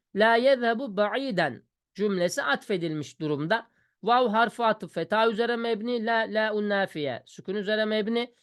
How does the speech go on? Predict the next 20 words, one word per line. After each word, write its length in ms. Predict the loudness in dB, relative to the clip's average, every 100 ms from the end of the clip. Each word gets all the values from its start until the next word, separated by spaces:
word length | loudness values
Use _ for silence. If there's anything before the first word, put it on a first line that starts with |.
| _ -2
Yezhebu 560 | 0 4 4 4 2
fiili 300 | -2 0 0
muzari 440 | -4 -2 0 0 0
merfu 520 | 0 -2 -2 -8 0
damme 320 | 0 2 0
ile 160 | -2 -2
fail 380 | 0 2 2
gizli 320 | -2 -6 -6 -6
bir 80 |
hüve 260 | -4 -2 0
zamiri. 400 | 0 -2 -2 -4 _ _ _
Ba'iden 600 | -2 0 0 0 0 0
uzağa. 580 | 0 0 4 4 4 2 _ _ _ -2
Ba'iden 640 | 0 0 -2 0 -2 -2
burada 240 | -4 -2 0
ne 100 | 0
olabilir? 520 | 2 0 0 0 0 _ _ _ -6
Ee, 320 | -2 0 -2
zarfu 500 | -4 0 0 0 -4
mekan 560 | -4 -2 2 2 0